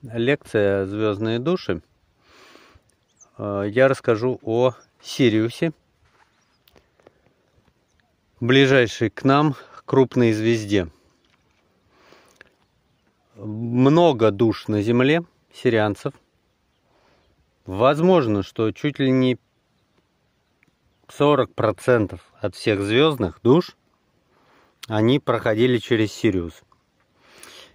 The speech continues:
И можно сказать, что Сириус с Солнцем — это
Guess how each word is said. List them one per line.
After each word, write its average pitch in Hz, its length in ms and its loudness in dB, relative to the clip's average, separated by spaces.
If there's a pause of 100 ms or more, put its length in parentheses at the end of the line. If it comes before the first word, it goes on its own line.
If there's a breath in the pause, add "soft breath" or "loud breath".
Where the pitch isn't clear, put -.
(120)
И 117 100 0
можно 131 400 2
сказать, 117 560 0
что 104 560 0 (1000)
Сириус 143 560 2
с - 200 -14
Солнцем — 147 460 0
это 113 240 0